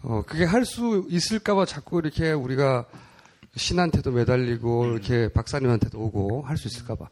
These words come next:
Speaker 1: 할 수 없어요, 박사님도. 응?
Speaker 2: 맞아요. 예.
Speaker 1: 사람들한테 물어보고 하는데,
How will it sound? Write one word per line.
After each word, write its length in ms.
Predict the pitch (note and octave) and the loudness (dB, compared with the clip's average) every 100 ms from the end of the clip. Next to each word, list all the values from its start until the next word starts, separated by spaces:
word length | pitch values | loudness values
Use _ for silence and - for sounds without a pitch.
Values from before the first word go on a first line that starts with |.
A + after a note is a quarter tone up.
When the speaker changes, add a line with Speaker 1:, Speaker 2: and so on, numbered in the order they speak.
| - | -18
Speaker 1:
할 140 | - G3 | -10 -8
수 120 | A3 | -6
없어요, 200 | - G3 | -6 -4
박사님도. 720 | - - B2 A2 G2+ G#2+ G#2+ - - - - - - | -4 -2 -4 -4 -6 -8 -10 -12 -18 -20 -20 -20 -14
응? 160 | D3+ G3+ - | -12 -14 -16
Speaker 2:
맞아요. 120 | B2 A#2+ A2 | -16 -14 -14
예. 80 | A#2 | -4
Speaker 1:
사람들한테 400 | G#2+ D3+ D#3 D3 | 0 4 4 4
물어보고 380 | B2+ D3+ C#3+ C3 | 2 2 2 2
하는데, 420 | C3 A#2+ C3 F#3 | 2 0 0 0